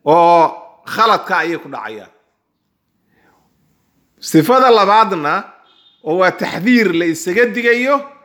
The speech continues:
shahaadatu zuur iyo wixii la mid ah. Sifada labaadna waxa weeye, waa khaa'imiin.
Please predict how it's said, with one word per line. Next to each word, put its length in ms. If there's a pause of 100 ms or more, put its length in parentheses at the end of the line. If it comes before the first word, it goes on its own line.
(120)
shahaadatu 640
zuur 360
iyo 140
wixii 200
la 140
mid 180
ah. 120 (1400)
Sifada 420
labaadna 420
waxa 220
weeye, 440 (680)
waa 180
khaa'imiin. 600